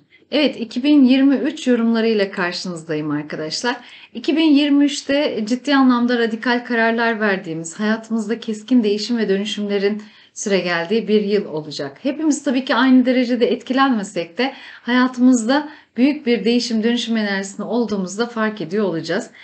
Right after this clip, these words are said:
Tabii ki sizler bu tutulmadan çok daha, yani daha doğrusu, e, iki bin yirmi üç yılındaki tutulmalar sizin aksınızda gerçekleştiğinden dolayı,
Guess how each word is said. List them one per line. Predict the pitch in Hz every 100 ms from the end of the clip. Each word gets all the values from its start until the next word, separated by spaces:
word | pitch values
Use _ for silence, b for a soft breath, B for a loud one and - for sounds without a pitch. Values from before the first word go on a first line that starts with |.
| B B
Tabii | 294 320
ki | 339
sizler | - 302 277 311 294
bu | 294
tutulmadan | - - 269 277 285 302
çok | 294 285 -
daha, | 269 269 285 294 -
yani | 196 196 196
daha | 226 220
doğrusu, | 233 226 - 226 - _ _ B B -
e, | 185 190
iki | 196 208 247
bin | 269
yirmi | 247 254 262
üç | 269 262
yılındaki | 233 202 196
tutulmalar | - - 247 240 233 247
sizin | 247 220 247
aksınızda | 214 - 214 208 185 185
gerçekleştiğinden | 185 180 180 185 - 170 - 165 165 160 165
dolayı, | 202 202 202